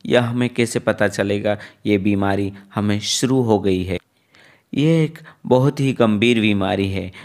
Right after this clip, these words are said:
ये पचास वर्ष के ऊपर वाले व्यक्तियों में अधिक पाई जाती है। इस बीमारी में व्यक्तियों को अधिक दर्द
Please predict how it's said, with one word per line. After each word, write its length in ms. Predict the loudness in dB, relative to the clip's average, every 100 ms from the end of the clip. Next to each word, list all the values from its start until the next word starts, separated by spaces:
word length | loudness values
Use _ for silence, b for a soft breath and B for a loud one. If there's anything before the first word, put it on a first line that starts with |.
| B -2
ये 100 | 0
पचास 500 | 0 0 0 0 0
वर्ष 300 | 0 0 -6
के 180 | -2 -2 0
ऊपर 300 | -2 2 4
वाले 300 | 4 2 2
व्यक्तियों 520 | 0 -2 -2 -4 -4
में 240 | -4 -6 -10 B -4
अधिक 340 | -2 0 -2 -8 _ -2
पाई 240 | 2 2
जाती 380 | 4 2 2 -2
है। 260 | -2 -4 -8 B _ _ _ _ -4
इस 180 | -2 -2
बीमारी 500 | 0 2 2 2 2
में 240 | 2 0 -2 B B 0
व्यक्तियों 480 | 0 0 -4 -6
को 140 | 0 0
अधिक 500 | 0 -2 -2 -4 0
दर्द 300 | 0 0 -2